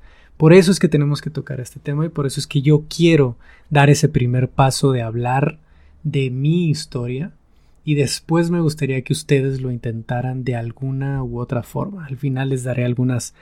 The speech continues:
ideas de cómo pueden hacerlo. Pero bueno, para comenzar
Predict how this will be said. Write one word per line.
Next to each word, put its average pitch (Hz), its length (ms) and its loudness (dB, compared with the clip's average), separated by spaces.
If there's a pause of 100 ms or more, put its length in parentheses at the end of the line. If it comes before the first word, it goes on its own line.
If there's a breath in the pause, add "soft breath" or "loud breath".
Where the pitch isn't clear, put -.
(260 soft breath)
ideas 143 400 6
de 131 80 2
cómo 127 260 -2
pueden 127 280 -6
hacerlo. 165 460 -10 (1400 soft breath)
Pero 160 240 0
bueno, 123 320 0
para 123 220 -2
comenzar 123 640 -4